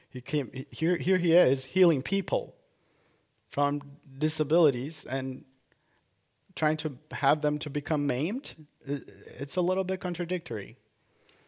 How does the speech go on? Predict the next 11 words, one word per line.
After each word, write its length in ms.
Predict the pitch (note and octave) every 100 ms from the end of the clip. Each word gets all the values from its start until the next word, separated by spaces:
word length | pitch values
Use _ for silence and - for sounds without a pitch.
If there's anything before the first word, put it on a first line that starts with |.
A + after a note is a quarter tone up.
| _ _ -
What 240 | B2+ C3
he's 120 | C#3 C3
saying 280 | E3+ E3+ B2
is, 460 | B2+ A2+ A2 A2+ -
you 240 | B2 B2
do 580 | A2+ A#2 C3 C#3 C#3+ -
whatever 360 | A2 G#2+ A2+ A#2+
it 100 | A#2+
takes 560 | - C3 - - - _ _ _ _ _ _ _ _ _ -
to 300 | A#2 G#2+ - -
take 280 | B2 B2+